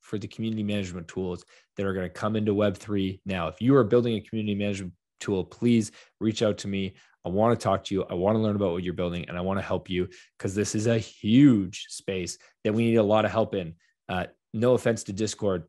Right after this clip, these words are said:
Thank you, Discord, for bringing us all together and giving us all a place to hang out in web three. But man, the M X <laughs> in Discord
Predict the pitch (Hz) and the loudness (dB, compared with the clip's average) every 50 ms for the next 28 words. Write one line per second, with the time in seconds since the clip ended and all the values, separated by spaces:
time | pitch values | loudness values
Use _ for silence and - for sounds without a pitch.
0 | _ - 117 113 110 98 113 110 98 104 98 - - - 107 98 92 - - 95 | _ -4 -2 -2 -2 0 -2 -2 -2 -2 -4 -6 -4 -4 -2 -2 -2 -4 -6 -8
1 | 92 85 - 101 104 104 101 98 95 90 - 101 101 95 - 101 87 107 104 101 | -10 -8 -6 -6 -4 -4 -2 -4 -4 -4 -2 -2 -2 -2 -2 -4 -4 -2 -2 -2
2 | 98 95 92 95 101 92 98 95 92 - - 92 95 92 - - 98 95 92 - | -2 -4 -4 -4 -2 -2 -2 -4 -4 -4 -4 -2 -2 -4 -4 -4 -4 -4 -4 -6
3 | 87 85 101 98 98 98 98 98 90 - 92 95 92 90 92 - - - 107 120 | -8 -6 -4 -4 -4 -2 -2 -4 -4 -4 -6 -4 -4 -6 -6 -8 -10 -4 0 2
4 | 139 151 151 151 - - _ _ _ _ - 107 107 104 - _ _ _ _ - | 2 2 0 -2 -8 -20 _ _ _ _ 0 0 0 0 -4 _ _ _ _ -16
5 | 80 87 92 104 120 127 113 95 85 80 - - _ _ _ _ _ _ _ 107 | -14 -10 -4 -2 0 0 0 0 -2 -6 -12 -18 _ _ _ _ _ _ _ -10
6 | 107 104 104 101 101 101 - - _ _ _ _ _ _ _ _ _ - 127 135 | -6 -4 -2 -2 -2 -2 -4 -8 _ _ _ _ _ _ _ _ _ -2 0 0
7 | 139 139 139 139 156 - - - - - - - 110 104 160 147 131 123 110 139 | 2 4 4 4 2 2 -2 -6 -6 -6 -6 -4 0 2 2 4 2 2 2 4
8 | 147 151 147 - - 165 170 180 190 190 185 - | 4 4 4 2 2 4 4 6 4 4 2 -2